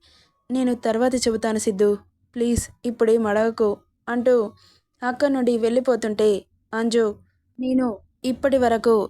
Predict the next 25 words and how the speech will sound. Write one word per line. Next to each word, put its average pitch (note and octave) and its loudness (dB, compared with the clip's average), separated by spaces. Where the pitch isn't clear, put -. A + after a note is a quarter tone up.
నీ B3 2
తోబుట్టువులా A3+ 2
నీకేం A#3+ 0
కాకుండా A3 0
నీకు A3 -2
తోడుగా A3+ 0
ఉండి, G#3+ -2
నీకు A#3+ 2
అండగా A3 0
నిలబడ్డాను. G#3 0
నీడలా B3 0
నిన్ను A3+ 0
ఎప్పుడు G#3+ 0
రక్షిస్తూ A3 0
వచ్చాను. G#3 -2
అలాంటి A#3 0
నన్ను A3 0
పరాయివాణిగా A3 2
చూస్తూ, G#3+ 0
చెప్పకుండా A3+ 0
అలా A3 0
వెళ్ళిపోతుంటే G#3+ 0
ఎలా G#3+ 0
చూస్తూ B3 2
ఊరుకుంటాను? A3 0